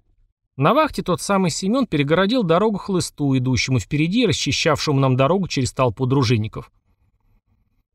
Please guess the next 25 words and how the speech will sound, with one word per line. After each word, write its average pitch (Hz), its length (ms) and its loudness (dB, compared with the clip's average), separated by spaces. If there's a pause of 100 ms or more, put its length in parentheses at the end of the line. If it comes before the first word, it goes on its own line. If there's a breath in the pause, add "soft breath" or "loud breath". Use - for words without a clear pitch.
(120)
«По 123 60 -6
какому 220 360 2
праву?» — 233 440 2
спросил 135 480 -2
он, 110 220 -4
но 135 120 0
сразу 247 300 0
стало 220 260 0
ясно, 240 340 0
что - 160 -4
ему 202 140 2
не 226 140 2
очень 135 320 0
хочется - 400 -2
защищать 127 500 -2
полковника 143 640 0
и - 20 2
вставать 139 400 0
у 143 60 0
нас 139 200 -2
на 131 120 -2
пути, 123 400 -4 (260 loud breath)
но 262 220 -2
служба 170 380 -4
службой. 107 540 -4